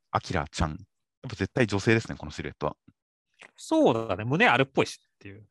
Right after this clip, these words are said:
Speaker 1: ですね。まあまあ、そういう胸の男性かもしれませんが、より女性っぽくなっている、描かれている、アキラちゃんの二人が描かれていました。
Speaker 2: いや、そうですね。まあ、新キャラの二人ですし、この二人の絡みってまだないんでね、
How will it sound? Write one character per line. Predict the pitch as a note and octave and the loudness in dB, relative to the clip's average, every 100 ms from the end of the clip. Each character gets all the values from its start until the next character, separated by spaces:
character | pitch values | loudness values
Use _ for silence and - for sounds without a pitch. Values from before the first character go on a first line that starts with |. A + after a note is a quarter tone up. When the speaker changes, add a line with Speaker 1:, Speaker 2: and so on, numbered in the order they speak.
| G2+ _ - | -20 _ -8
Speaker 1:
で | E2 | -8
す | - | -6
ね。 | D2 | -6
ま | D#2+ E2+ D#2 | 0 0 0
あ | |
ま | D2+ D#2 - C2 | 2 2 0 -4
あ、 | |
そ | - G2 | -4 0
う | |
い | F#2+ | 2
う | |
胸 | F#2+ G2 | 4 6
の | G2 | 6
男 | F2+ F2+ | 4 2
性 | - | 0
か | F#2 | -2
も | D#2+ | -2
し | - | -4
れ | |
ま | D2+ | -4
せ | D2 | -4
ん | |
が、 | C#2+ D#2 | -2 0
よ | D#2 | 0
り | F2 E2+ | -2 0
女 | E2+ | -2
性 | - | 0
っ | F2+ | -4
ぽ | - | -2
く | E2 | -2
な | D#2 | -2
っ | - - | -4 -2
て | |
い | C#2 | 0
る、 | C#2 | 2
描 | D#2 D#2 | 2 2
か | D#2+ | 0
れ | |
て | - | 0
い | D2 | 0
る、 | A2+ A#2 - - - - | 0 0 -2 -10 -10 -4
ア | - | -4
キ | - | -2
ラ | |
ち | - | -4
ゃ | C#2 | -4
ん | F2 | -2
の | B2+ | -2
二 | - F2+ | -2 -4
人 | - | -4
が | - | -2
描 | E2 C#2+ | -2 0
か | |
れ | C2+ | -4
て | - | -6
い | |
ま | - | -10
し | - | -10
た。 | - _ _ - - - _ _ - - _ - - _ | -12 _ _ -20 -20 -20 _ _ -20 -20 _ -20 -20 _
Speaker 2:
い | D#4+ | 0
や、 | C#4+ | 2
そ | E4+ | 4
う | |
で | B3+ | 4
す | - | 4
ね。 | F#3 F#3 | 2 4
ま | C#4+ F#3 B2+ | 6 6 2
あ、 | |
新 | - G#3+ | -4 -4
キ | G#3+ | 4
ャ | A3+ | 6
ラ | |
の | A3+ | 6
二 | - B3 | 4 4
人 | G#3+ | 4
で | D3 | 0
す | - | -4
し、 | - C3+ | -10 -2
こ | - | 4
の | F4+ | 6
二 | F4+ A#4 | 6 6
人 | F#4+ F4+ E4+ E4 D#4+ C#4+ | 6 6 6 4 2 2
の | G3+ | 2
絡 | - F3+ | 4 4
み | F#3 | 4
っ | F#3+ | 0
て | C#3+ - - | -6 -8 2
ま | B3 | 4
だ | G#3+ A2 A2 | 6 4 0
な | D#3+ A3 | 2 2
い | F3 | 2
ん | |
で | F#2 F#2+ | -2 -8
ね、 | G#2 G#2+ | -8 -10